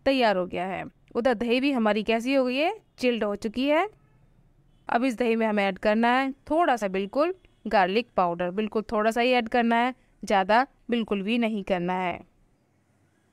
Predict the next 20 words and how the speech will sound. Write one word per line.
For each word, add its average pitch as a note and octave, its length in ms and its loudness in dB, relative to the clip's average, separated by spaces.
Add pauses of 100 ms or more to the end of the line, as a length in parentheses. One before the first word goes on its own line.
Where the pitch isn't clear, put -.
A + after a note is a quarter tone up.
(880)
बिल्कुल A3+ 320 0
हल्का G#3 300 0
सा C#4+ 180 4 (280)
फ्लेवर G#3 340 2
के F#3+ 180 -2
लिए। F3+ 320 -4 (380)
अब G#3 200 0
ये G3 180 -4
ऐड G#3+ 260 0
कर A3+ 160 0
देंगे A#3+ 240 0
इसमें B3 360 0 (280)
थोड़ा C#4+ 180 4
सा G#3+ 120 -4
भुना F#3 220 -2
हुआ F3+ 140 0
जीरा A#3 360 2 (200)
और G3+ 100 -2
थोड़ी F3+ 220 -8
सी A#3+ 160 -4